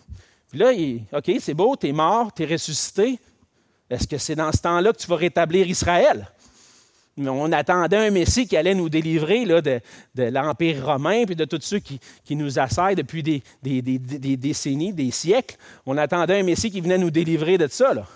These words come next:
Là, Jésus dit, « Ah, pas maintenant. » Mais pourquoi il y avait ces attentes-là envers le Messie ? Il y avait des prophéties qui annonçaient ça, mais qui ne se sont pas toutes accomplies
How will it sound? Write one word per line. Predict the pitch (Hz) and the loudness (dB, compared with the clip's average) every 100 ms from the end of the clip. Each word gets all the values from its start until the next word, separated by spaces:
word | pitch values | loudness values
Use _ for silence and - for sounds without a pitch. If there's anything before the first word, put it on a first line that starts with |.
| _ _ _ _ _ _ - | _ _ _ _ _ _ -10
Là, | 117 | -6
Jésus | 127 131 151 | -6 -6 -4
dit, « | 147 | 0
Ah, | 190 - - - _ _ _ _ _ _ - | -2 -4 -20 -20 _ _ _ _ _ _ -6
pas | 131 | -2
maintenant. » | 175 180 151 156 - - _ _ _ _ _ _ - | -2 -2 -6 -8 -18 -20 _ _ _ _ _ _ -10
Mais | |
pourquoi | 131 - 247 | -6 -2 0
il | 240 | 2
y | |
avait | 143 | 2
ces | 151 143 135 | 0 -2 -2
attentes-là | 135 147 139 - | -2 -2 -4 -6
envers | 247 139 123 | -6 -6 -6
le | 117 | -6
Messie ? | 107 - 98 87 _ - _ _ - | -10 -12 -16 -20 _ -20 _ _ -18
Il | |
y | |
avait | 98 | -14
des | 101 | -14
prophéties | - 123 - 127 - | -8 -8 -6 -6 -6
qui | 156 | -2
annonçaient | 143 143 151 - 147 | -2 -2 -4 -2 -2
ça, | - 226 120 _ _ _ _ | 0 -2 -6 _ _ _ _
mais | 110 | -12
qui | - | -8
ne | |
se | 123 | -6
sont | 147 | -4
pas | 151 160 _ - | -2 -2 _ -2
toutes | 269 277 | 0 2
accomplies | 180 - 185 151 180 214 | 0 -2 -2 -2 0 0